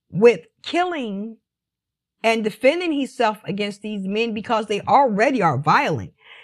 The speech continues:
They already have done violent deeds.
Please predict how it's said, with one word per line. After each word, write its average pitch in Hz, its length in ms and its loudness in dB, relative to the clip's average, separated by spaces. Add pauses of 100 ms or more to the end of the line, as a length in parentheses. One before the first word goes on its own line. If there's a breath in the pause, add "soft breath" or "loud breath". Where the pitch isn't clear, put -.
They 185 160 4
already 233 460 2
have 156 240 2
done 214 300 0
violent 185 520 0
deeds. 233 460 0